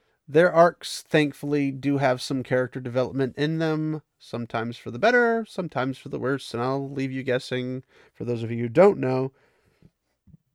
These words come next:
as to who and which of the options. But yeah, what did you guys think? Uh, did you enjoy the absolute disaster that is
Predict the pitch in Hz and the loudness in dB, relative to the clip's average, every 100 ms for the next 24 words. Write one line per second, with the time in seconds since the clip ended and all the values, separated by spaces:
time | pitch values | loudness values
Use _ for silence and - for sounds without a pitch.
0 | - - 135 - 139 131 143 139 135 131 | -14 4 4 4 2 4 4 4 2 2
1 | 120 120 117 - - - - - 117 117 | 0 0 -4 -6 -10 -10 -14 -12 -6 -4
2 | 110 - - - - _ _ _ _ _ | -6 -8 -20 -20 -20 _ _ _ _ _
3 | _ _ _ _ _ _ _ _ _ _ | _ _ _ _ _ _ _ _ _ _
4 | _ _ _ _ _ _ - 240 190 117 | _ _ _ _ _ _ 2 4 4 2
5 | 135 185 175 185 180 175 - 190 123 - | 0 0 0 2 2 2 2 2 2 -12
6 | - 131 123 120 123 117 _ _ _ _ | -6 -4 -2 -2 -4 -8 _ _ _ _
7 | _ _ _ _ _ _ _ _ _ _ | _ _ _ _ _ _ _ _ _ _
8 | - 123 139 143 120 139 143 139 139 139 | -10 2 4 4 4 4 6 6 4 2
9 | 135 110 131 123 139 139 120 123 113 131 | -2 -4 -6 -6 -2 0 -2 -6 -4 -2
10 | 131 - - 131 131 127 123 127 123 - | -2 -4 -6 -2 0 0 -2 -4 -6 -12